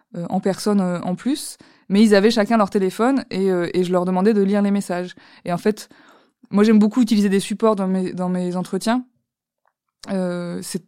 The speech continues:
c'est, je trouve que c'est un, un déclencheur, euh, merveilleux de souvenirs et d'émotions. Et, euh, et surtout, ça, ça leur permettait, euh, de, de pas trop, euh, euh, comment dire, que-, quel est le terme, de,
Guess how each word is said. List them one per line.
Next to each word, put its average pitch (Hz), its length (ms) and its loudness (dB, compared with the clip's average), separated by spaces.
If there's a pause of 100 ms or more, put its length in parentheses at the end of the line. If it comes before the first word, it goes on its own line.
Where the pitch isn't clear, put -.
(120)
c'est, - 180 -10
je - 40 -8
trouve 214 120 -8
que - 60 -12
c'est 214 100 -4
un, 185 280 -2
un 185 120 -4
déclencheur, 196 500 -4
euh, 180 300 -4
merveilleux 190 460 -2
de 175 380 -6
souvenirs 220 500 2 (320)
et 185 100 -2
d'émotions. 190 480 0 (540)
Et, 190 200 2
euh, 175 360 -2
et 185 80 -2
surtout, 190 280 -6
ça, 175 720 -2 (840)
ça - 240 0
leur 190 160 2
permettait, 196 560 2
euh, 180 200 2
de, 170 260 -4 (220)
de 175 200 -6
pas 208 280 -4
trop, 214 360 0
euh, 175 200 2 (1200)
euh, 170 840 -8 (220)
comment 180 200 -8
dire, 180 320 -10 (480)
que-, - 240 -20
quel 180 160 -10
est 185 40 -6
le 180 60 -10
terme, 185 320 -8
de, 180 640 -4